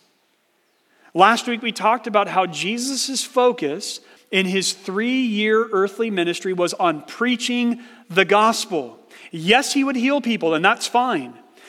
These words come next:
But ultimately, it was about telling people the good news of the kingdom of God and how they themselves might become citizens of God's kingdom.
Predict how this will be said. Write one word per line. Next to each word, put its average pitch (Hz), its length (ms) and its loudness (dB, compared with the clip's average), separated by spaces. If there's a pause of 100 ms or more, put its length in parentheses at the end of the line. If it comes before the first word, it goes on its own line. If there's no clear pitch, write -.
(200)
But 202 120 4
ultimately, 247 640 2
it 220 40 0
was 208 180 2
about 202 220 0
telling 254 440 0
people 233 320 -2
the 185 140 0
good 233 320 -2
news 226 340 -2
of 190 160 -2
the 185 80 -2
kingdom 226 360 -4
of 208 120 -4
God 180 300 4 (240)
and 185 100 0
how 180 220 4
they 208 340 4
themselves 247 580 4
might 220 400 0
become 190 440 0 (180)
citizens 180 880 0 (220)
of 175 160 2
God's 170 260 4
kingdom. 151 540 -6